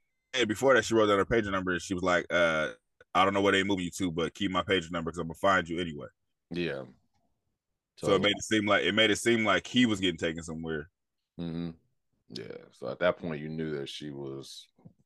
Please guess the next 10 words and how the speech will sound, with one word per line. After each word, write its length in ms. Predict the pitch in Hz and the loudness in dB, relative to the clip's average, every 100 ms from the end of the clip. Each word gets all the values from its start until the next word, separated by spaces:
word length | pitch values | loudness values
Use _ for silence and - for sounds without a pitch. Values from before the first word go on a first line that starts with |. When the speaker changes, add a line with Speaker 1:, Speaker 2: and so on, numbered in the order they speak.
| _ | _
Speaker 2:
you 140 | - 62 | -20 -16
know, 300 | 52 50 - _ _ _ _ _ _ | -16 -16 -20 _ _ _ _ _ _
I, 220 | - 67 | -12 -10
I, 140 | 53 - - - | -8 -10 -14 -4
I, 220 | 98 123 - _ _ _ _ _ _ - | -2 -2 -4 _ _ _ _ _ _ 0
I 120 | 107 | 2
knew 120 | 139 117 | 4 2
from 200 | 82 82 | -2 -4
jump 360 | 95 113 - | 0 0 0
that, 340 | 85 82 78 | -2 -2 -2